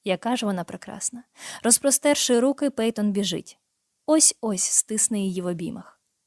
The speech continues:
На його потилицю впав приголомшливий удар. Навколо спалахнуло сліпучо біле світло,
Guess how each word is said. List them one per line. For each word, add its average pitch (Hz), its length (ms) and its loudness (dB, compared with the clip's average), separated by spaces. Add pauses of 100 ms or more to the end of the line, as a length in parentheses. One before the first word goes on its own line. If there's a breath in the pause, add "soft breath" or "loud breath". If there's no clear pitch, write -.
(280)
На 208 120 2
його 208 260 2
потилицю 214 640 -2
впав 202 280 -2
приголомшливий 196 800 -2
удар. 208 380 -6 (440 loud breath)
Навколо 214 460 4
спалахнуло 208 580 0
сліпучо 214 560 -2
біле 185 320 0
світло, 254 500 0